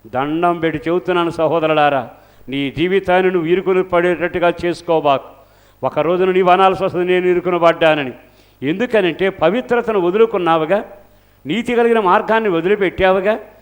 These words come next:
భయంకరమైన శాపభూయిష్టమైన మార్గానికి వెళ్ళావుగా. మీ ఆత్మీయ జీవితంలో ఉన్నా లేకపోయినా, తిన్నా తినకపోయినా,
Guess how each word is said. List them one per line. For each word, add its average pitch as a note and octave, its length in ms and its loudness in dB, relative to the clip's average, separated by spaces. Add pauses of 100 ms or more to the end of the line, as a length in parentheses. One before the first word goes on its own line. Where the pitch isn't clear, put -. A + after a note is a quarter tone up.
(240)
భయంకరమైన A#3 580 0
శాపభూయిష్టమైన G#3+ 800 0
మార్గానికి G3+ 560 0
వెళ్ళావుగా. F#3 600 0 (500)
మీ B2+ 180 -6
ఆత్మీయ D#3+ 480 0
జీవితంలో F3 720 0 (220)
ఉన్నా F#3 540 2
లేకపోయినా, D#3+ 760 2 (280)
తిన్నా F#3 480 2
తినకపోయినా, E3+ 840 0